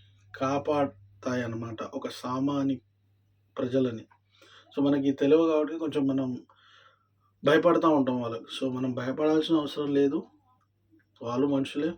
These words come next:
మనం మనుషులమే. వాళ్ళు ఒక ఆఫీసర్ అంతే. మనం ఒక నిందితులు అంటే ని-, నింద ఆరోపణ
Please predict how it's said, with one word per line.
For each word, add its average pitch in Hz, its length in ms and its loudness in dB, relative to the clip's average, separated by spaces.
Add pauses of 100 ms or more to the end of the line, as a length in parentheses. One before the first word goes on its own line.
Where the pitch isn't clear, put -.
మనం 127 200 -6
మనుషులమే. 131 500 -6 (760)
వాళ్ళు 127 380 0
ఒక - 100 -10 (120)
ఆఫీసర్ 156 440 0 (360)
అంతే. 117 220 -6 (1120)
మనం 320 240 0 (1600)
ఒక 160 180 0 (1400)
నిందితులు 170 520 2 (140)
అంటే 139 200 0 (540)
ని-, 127 200 -6 (420)
నింద 165 320 0 (520)
ఆరోపణ 160 460 2